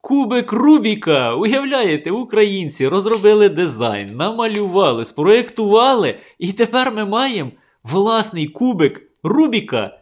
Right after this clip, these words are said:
де він буде розходитися по всьому світу, і кожен буде дізнаватися про нашу історію. Ви тільки гляньте, наскільки гарна сама упаковка до кубика. Плугарі з плугами йдуть, і також перекладено англійською мовою.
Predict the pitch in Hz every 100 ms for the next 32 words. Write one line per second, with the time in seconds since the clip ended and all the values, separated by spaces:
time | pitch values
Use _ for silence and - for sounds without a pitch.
0 | - 123 190 208 175 156 220 180 180 175
1 | 196 208 175 170 170 170 165 165 175 170
2 | - 170 170 165 160 208 208 185 - 202
3 | - 196 208 180 185 151 180 170 156 156
4 | 143 147 147 160 156 147 139 135 131 123
5 | 127 - 127 147 - 185 196 160 107 -
6 | - 135 147 185 175 165 147 190 156 151
7 | 143 143 175 190 185 160 147 143 165 170
8 | 170 139 139 160 156 151 147 165 165 160
9 | 160 160 175 196 226 180 147 - 185 143
10 | 175 156 151 160 214 214 190 175 165 190
11 | 202 185 214 233 - 120 147 185 175 -
12 | 160 151 143 156 165 165 165 156 143 165
13 | - 175 180 185 214 202 131 107